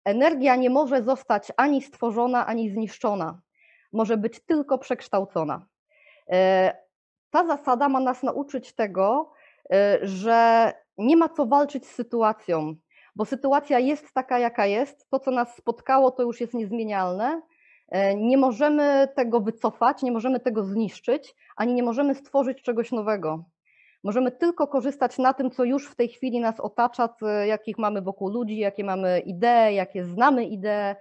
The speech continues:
e, do jakich mamy dostęp i tak dalej. I możemy, e, przekształcać to, co nas spotyka, ale nie powinniśmy z tym walczyć.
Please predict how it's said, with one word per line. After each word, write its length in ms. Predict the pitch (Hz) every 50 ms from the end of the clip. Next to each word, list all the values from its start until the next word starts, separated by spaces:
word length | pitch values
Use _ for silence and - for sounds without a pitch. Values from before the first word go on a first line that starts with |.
| _ _ _ _ _ _
e, 200 | - 175 185 180
do 80 | 185 202
jakich 220 | 202 202 - 190
mamy 240 | 220 220 196 208 196
dostęp 520 | 185 226 233 226 - - - 196 190 -
i 60 | 196 180
tak 180 | - 180 -
dalej. 460 | 165 170 160 170 190 254 339 370 359 _ _ _ _ _ _ _ _ _ _ -
I 80 | 226
możemy, 360 | 226 226 226 233 285 311 302 302
e, 540 | 285 277 - - 202 214 220 214 220 220 220 -
przekształcać 1040 | - - - 226 - - - _ 285 285 - 247 233 - - 160 165 165 - - _
to, 180 | _ 247 247 254
co 320 | - - 226 208 214 208
nas 260 | 208 196 196 190 -
spotyka, 580 | _ - _ 196 190 - 185 180 _ 160 151 156 _ _ _
ale 180 | - 220 233 269
nie 100 | 294 294
powinniśmy 480 | 294 277 247 262 254 247 - - 208
z 80 | 190 -
tym 160 | - 190 185
walczyć. 500 | 170 175 170 170 170 - 170 165 _ _